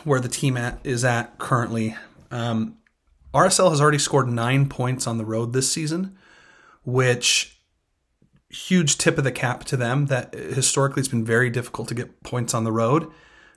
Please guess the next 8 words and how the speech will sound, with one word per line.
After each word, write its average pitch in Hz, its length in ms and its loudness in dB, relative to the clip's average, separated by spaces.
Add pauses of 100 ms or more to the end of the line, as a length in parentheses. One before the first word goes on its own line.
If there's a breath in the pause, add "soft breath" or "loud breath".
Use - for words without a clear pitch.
We 127 140 -2
have 117 220 -2
two 160 240 0
wins 131 320 0
on 127 160 0
the 127 80 -2
road, 127 400 2 (760 soft breath)
uh, 113 340 -4